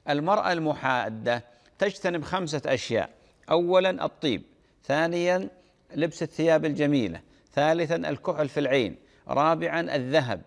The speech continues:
ما تلبس الذهب، خامسًا تمتنع عن الخروج إلا لضرورة أو حاجة، الضرورة في الليل والحاجة في النهار.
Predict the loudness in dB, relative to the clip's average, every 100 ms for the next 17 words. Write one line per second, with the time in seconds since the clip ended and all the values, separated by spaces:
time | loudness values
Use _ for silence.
0 | -8 -4 -2 -4 -4 -6 -4 -2 -4 -10
1 | -20 _ -2 0 0 -2 -4 -4 -6 -4
2 | -2 -2 -2 -2 -2 -2 -2 -2 0 2
3 | 4 2 0 -8 -20 _ -4 -2 2 2
4 | 2 2 2 4 4 4 4 2 0 0
5 | -6 -20 _ _ -10 -4 -2 2 2 0
6 | -2 -2 0 0 -2 -10 _ _ -4 -2
7 | 0 0 0 -4 -4 -4 -2 0 0